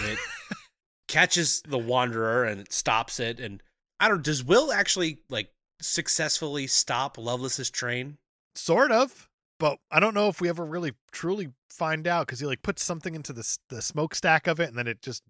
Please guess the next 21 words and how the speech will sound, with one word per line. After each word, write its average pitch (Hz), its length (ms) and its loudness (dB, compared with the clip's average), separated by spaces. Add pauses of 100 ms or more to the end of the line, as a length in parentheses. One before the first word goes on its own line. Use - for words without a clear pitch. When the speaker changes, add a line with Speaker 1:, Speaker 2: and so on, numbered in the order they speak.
Speaker 2:
blows 120 340 -4
up. 127 260 2
Speaker 1:
Right, 107 340 2
there's, 113 280 -6
there's 147 200 2
an 165 60 -2
explosion. 151 600 0
Speaker 2:
But 208 100 4
then 214 280 0
on 185 120 -2
the 190 80 4
other 320 200 4
side, 175 320 4
you 175 60 -4
got 180 160 0
Salma 214 300 0
Hayek 208 520 4
and 196 320 -10
Kevin 190 260 -4
Kline, 196 560 -4
how 139 140 -6